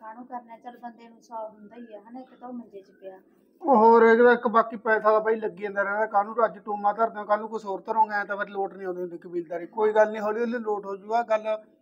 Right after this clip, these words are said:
Speaker 2: ਮੈਂ ਤੈਨੂੰ ਦੇ ਦਿੰਦਾ ਰੁਪਈਏ, ਕਿੰਨੇ ਕੁ ਦੀ ਤੈਨੂੰ ਲੋੜ ਹੈ?
Speaker 1: ਬਾਈ ਗੱਲ ਇਹ ਸੀਗੀ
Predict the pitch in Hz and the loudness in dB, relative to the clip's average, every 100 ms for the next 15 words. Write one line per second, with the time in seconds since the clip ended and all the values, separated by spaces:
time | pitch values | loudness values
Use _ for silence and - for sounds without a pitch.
0 | _ 214 220 220 214 202 202 202 208 - | _ -6 -4 -4 -4 -2 -2 -2 -4 -6
1 | 214 214 220 240 233 233 214 214 202 196 | -8 -8 -6 -6 -4 -6 -8 -8 -6 -6
2 | 190 _ _ _ _ _ 285 277 302 285 | -6 _ _ _ _ _ -10 -8 -6 -6
3 | 269 269 277 240 233 262 | -6 -6 -8 -14 -16 -16